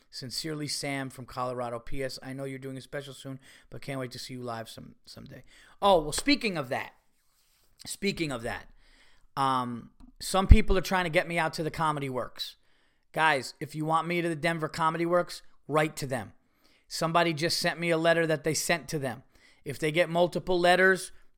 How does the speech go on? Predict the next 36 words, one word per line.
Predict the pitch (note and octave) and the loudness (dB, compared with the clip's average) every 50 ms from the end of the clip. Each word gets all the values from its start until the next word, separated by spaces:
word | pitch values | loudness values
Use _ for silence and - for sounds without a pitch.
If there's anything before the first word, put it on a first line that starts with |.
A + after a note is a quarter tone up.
| _ _ | _ _
they | - D#3+ D#3+ | -2 -2 0
will | E3 D#3+ D3+ | 2 2 2
have | D#3+ E3+ F3 E3+ | 2 2 2 2
me | E3 D#3+ | 0 -2
there. | D3+ C#3+ C#3 B2 - - - _ _ - - - _ _ | -2 -2 -2 -2 -4 -8 -14 _ _ -20 -20 -20 _ _
You | C#3+ D3 | -8 -4
know, | D3+ D3 | 0 2
that's | D#3+ E3 D#3+ - | 2 2 2 0
what's | F3+ F3 - | -4 -2 2
happening | F3+ F3 E3 D#3+ - E3 E3 D#3+ | 2 2 2 2 0 0 0 0
now | D#3+ E3 D#3+ D#3 | 2 0 0 0
in | D#3 D3 - | 0 -2 -2
comedy. | - E3 D#3+ D#3 D3+ C#3 B2+ A#2 - - | -2 0 0 0 0 -4 -6 -8 -6 -6
It's | D3 C3 - | -6 -4 -4
a | D#3+ | -6
demand. | C3+ B2+ D3 C#3 D3 D#3 D#3 D3 C3 A2+ G#2 G2+ - - - - _ _ _ _ _ | -4 -2 -2 0 2 2 2 2 0 -2 -4 -8 -14 -20 -20 -20 _ _ _ _ _
If | - B2 A2+ C#3 | -12 -12 -8 -6
you | D#3 D#3 | -6 0
want | D#3 E3 D3 D3 F3+ | 2 4 4 4 4
me | F3+ F3+ | 2 2
to | F3 E3+ | 0 2
go | D#3 F3+ F3+ F#3 | 6 6 6 6
there, | F#3 G3+ G#3 G#3 G3+ G3 - - _ _ _ - | 4 2 2 2 0 -2 -6 -14 _ _ _ -2
write | C3+ D#3+ F3 F#3 E3+ E3+ | 2 4 4 4 2 2
notes | F3+ F3 F3+ F#3+ F#3+ - - - - | 4 4 4 4 2 -2 -6 -10 -8
and | D#3+ D#3 D3+ | -6 -2 2
write | D#3 E3 F3 E3 | 4 4 4 6
letters. | F3 F3 D#3+ D3+ C#3 C3 - - | 4 4 4 2 0 -4 0 4
I'll | D3 D3+ D3+ | 4 4 4
come | - F3+ F3 D#3+ D3+ | 4 0 0 2 0
there. | C#3 A#2 A#2+ - _ - | -2 -4 -6 -10 _ -2
I | C#3 D#3+ | 0 0
will | E3 E3 | 0 0
be | D3 C3+ F3 F3 | 0 0 0 0
there. | D3 C3+ A2 - - - _ _ _ _ _ _ _ _ _ _ _ _ _ _ _ _ | 0 -2 -4 -4 -10 -18 _ _ _ _ _ _ _ _ _ _ _ _ _ _ _ _
Uh, | C3+ C#3 C#3 C3+ | 4 4 4 4